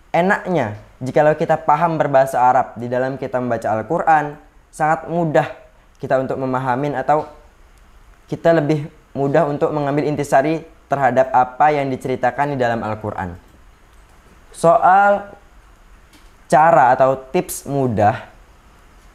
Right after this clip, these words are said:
sebenarnya ini memang dari diri saya sendiri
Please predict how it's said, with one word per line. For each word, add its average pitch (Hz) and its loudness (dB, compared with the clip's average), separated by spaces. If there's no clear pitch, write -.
sebenarnya 185 2
ini 160 0
memang 135 0
dari 127 2
diri 123 -2
saya 131 -2
sendiri 131 0